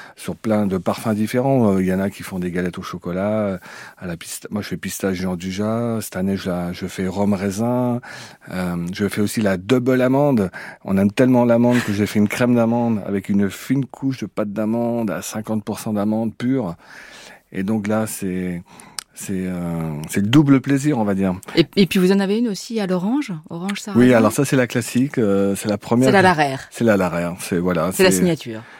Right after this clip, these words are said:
Speaker 1: voilà, je l'ai, et, euh, comme je dis, je l'ai fait, euh, euh,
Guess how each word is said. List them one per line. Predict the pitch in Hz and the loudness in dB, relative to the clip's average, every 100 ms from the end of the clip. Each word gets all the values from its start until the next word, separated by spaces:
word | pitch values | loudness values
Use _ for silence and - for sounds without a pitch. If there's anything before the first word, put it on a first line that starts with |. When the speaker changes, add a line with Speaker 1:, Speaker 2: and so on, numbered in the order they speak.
| - - | -14 -2
Speaker 1:
voilà, | 90 82 92 - - | 2 2 -2 -10 -14
je | - 107 | 0 2
l'ai, | 98 95 90 - - - - - | 4 2 0 -4 -12 -16 -12 -2
et, | 101 98 | 2 4
euh, | 92 90 98 | 4 2 0
comme | 104 | 0
je | 101 101 | 0 2
dis, | 120 127 | 2 2
je | 110 | 2
l'ai | 101 | 2
fait, | 107 | 2
euh, | 110 110 92 87 87 87 - - - - - - 50 | 2 4 2 0 0 -2 -6 -16 -20 -20 -20 -16 -10
euh, | 50 | -8